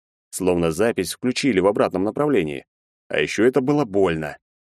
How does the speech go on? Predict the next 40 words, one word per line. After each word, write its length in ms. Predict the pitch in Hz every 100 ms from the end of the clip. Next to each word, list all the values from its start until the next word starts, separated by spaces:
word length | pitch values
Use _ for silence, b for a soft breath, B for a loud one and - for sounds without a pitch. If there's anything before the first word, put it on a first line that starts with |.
| _ -
Так 240 | 123 92
же 140 | 87
больно, 400 | 78 104 131 120 95
как 260 | 101 85
если 300 | 92 90 -
бы 120 | 90 101
меня 220 | 110 117
резали. 520 | 143 135 85 - - - _ _ -
И 100 | 87
стоило 460 | - 104 98 87
мне 180 | 85 85
предположить, 720 | 85 85 87 92 101 120 92 -
что 180 | -
эту 160 | 87 87
боль 240 | 85 104
ещё 200 | 85 -
можно 320 | 90 92 82 82
как-то 300 | 92 - 85
перетерпеть, 680 | 92 95 117 - 139 - _ _ _
как 220 | - 165 104
дали 240 | 135 135
о 60 | 123
себе 280 | 104 92
знать 300 | 95 98 95
зубы. 460 | 87 131 123 80 - _ _ _ _ -
Я 180 | 120 104
говорил 300 | 101 98 92
про 160 | 120
боль? 280 | 120 175 156 - _ _ _ -
Вот 300 | 139 170 170
где 180 | 139 151
была 220 | 139 135
настоящая 680 | 127 - 151 131 98 113 131
боль. 300 | 127 87 73 - _ -
Вот 260 | 98 92
теперь 420 | - 101 135 131
я 120 | 127 117
страдал 460 | - 120 107 110
как 180 | 110 101
никогда. 720 | 110 92 117 87 90 95 85